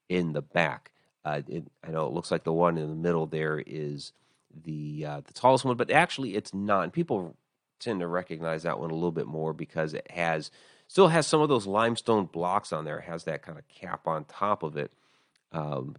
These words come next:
and so people often mis-, uh,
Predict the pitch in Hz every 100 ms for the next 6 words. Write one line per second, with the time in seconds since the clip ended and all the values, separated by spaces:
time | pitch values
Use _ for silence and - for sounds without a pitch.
0 | - 85 - 80 - 87 82 80 71 -
1 | 90 101 101 85 80 78 _ _ - 92
2 | 87 - - - 78 73 73